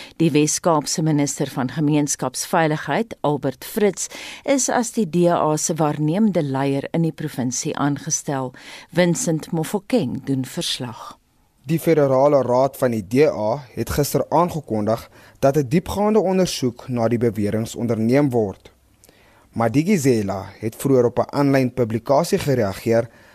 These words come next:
Speaker 2: dat hy volle verantwoordelikheid aanvaar dat hy nie verduidelik het hoekom hy nie die B-kom graad voltooi het nie.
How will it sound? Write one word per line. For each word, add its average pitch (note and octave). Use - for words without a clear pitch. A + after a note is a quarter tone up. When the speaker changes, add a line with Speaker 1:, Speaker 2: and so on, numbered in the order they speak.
Speaker 2:
dat C3+
hy D#3
volle G3
verantwoordelikheid E3
aanvaar G#2
dat G#2
hy A#2
nie A#2+
verduidelik B2
het A2+
hoekom D3
hy C3
nie C#3
die G3+
B-kom A#2+
graad G#2
voltooi C#3
het C3
nie. G2